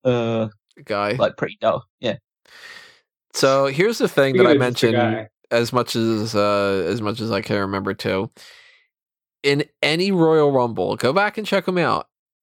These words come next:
Speaker 2: Any Royal Rumble that both Holly, whether he's Bob Harley, uh, Bob Holly, uh, Spark Plug, anything like that, any version of Bob Holly, if he is in the ring with Shawn Michaels, he always works with Shawn Michaels.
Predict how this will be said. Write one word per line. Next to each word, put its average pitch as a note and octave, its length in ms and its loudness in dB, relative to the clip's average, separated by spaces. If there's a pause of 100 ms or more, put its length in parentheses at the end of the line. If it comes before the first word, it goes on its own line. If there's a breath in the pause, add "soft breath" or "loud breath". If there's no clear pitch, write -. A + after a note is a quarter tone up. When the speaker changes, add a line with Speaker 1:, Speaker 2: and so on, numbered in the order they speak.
(220)
Speaker 2:
Any F3 260 0
Royal G3 280 4
Rumble D3 380 2
that A#2 380 -2
both A#2 300 0 (100)
Holly, D3 680 0 (1000)
whether A#2 220 2
he's C3 120 0
Bob D3 220 2
Harley, C3 500 0
uh, C3 100 2
Bob C3+ 240 0
Holly, C3 500 2
uh, G2 220 2
Spark - 380 -2
Plug, A#2 460 2
anything A#2+ 480 0
like A2+ 180 -2
that, F#2 300 -2
any C3+ 180 0
version C#3 320 -2
of A#2 60 -2
Bob G#2 180 0
Holly, F#2+ 340 0 (640 soft breath)
if B2 160 -4
he C#3+ 140 4
is G3 140 2
in G3+ 80 0
the F3 80 2
ring C3 240 2
with A#2+ 140 2
Shawn G2+ 260 0
Michaels, A2+ 600 -4 (800)
he - 300 -4
always A#2+ 460 2
works G#2 300 0
with G2+ 140 -6
Shawn F2 200 0
Michaels. C2+ 540 -6